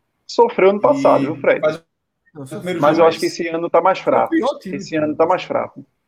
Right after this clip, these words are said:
Speaker 3: Tá, e o Santa tá, veja só, apesar da galera ter duzentas mil críticas a, a Ranielli, eu acho que a limitação técnica é muito grande. Eu acho que o time existe, assim, o Santa tem um time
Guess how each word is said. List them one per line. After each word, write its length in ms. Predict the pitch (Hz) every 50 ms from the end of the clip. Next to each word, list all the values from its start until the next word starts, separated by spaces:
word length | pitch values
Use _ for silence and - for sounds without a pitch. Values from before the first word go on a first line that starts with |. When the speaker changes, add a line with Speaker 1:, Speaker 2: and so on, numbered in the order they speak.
| _ _ _ _ _ _ _ _
Speaker 3:
Tá, 200 | 139 135 165 226
e 20 |
o 60 | 277
Santa 280 | - - 262 269 262 269
tá, 460 | 262 - 262 254 233 196 156 139 - -
veja 200 | 170 254 285 -
só, 160 | - 170 147
apesar 320 | 139 - 185 160 139 135
da 160 | 156 156 147 139
galera 560 | 139 143 139 139 135 131 123 117 107 107 _ _ _ _ _ _ _ _ _ _ _ _ _ _ _ _ _
ter 240 | 156 143 135 123 113
duzentas 460 | 123 151 143 123 156 185 190 208 180
mil 180 | 175 165 143 135
críticas 480 | - 135 127 123 - - 135 120 110 120
a, 240 | 117 110 107 - _ _ _ _
a 220 | 110 110 107 101 95
Ranielli, 760 | 101 113 113 113 110 107 110 120 131 143 143 131 110 104 - _ _ _ _ _ _ _ _ _ _ _ _ _ _ _ _ _ _ _ _ _ _ _ -
eu 120 | 147 151
acho 200 | 156 156 - -
que 480 | - 185 180 170 160 147 127 113 - _ _ _ _ _ _ _ _ _ _ _ _ _
a 60 | - 156
limitação 480 | 156 156 175 175 170 160 - - 160 139
técnica 440 | - - 139 139 - 151 139 -
é 40 | 156
muito 240 | 156 160 170 - 240
grande. 320 | 190 151 127 120 117 123
Eu 40 | 139
acho 120 | 156 - -
que 60 | 226
o 40 | 214
time 340 | - - 208 220 247 302 294
existe, 500 | 285 302 320 - - 185 143 123 - 139
assim, 160 | 127 - - 123
o 60 | 120
Santa 260 | - - 196 196 247
tem 140 | 247 - 339
um 80 | 339 339
time 400 | - - 302 294 302 339 359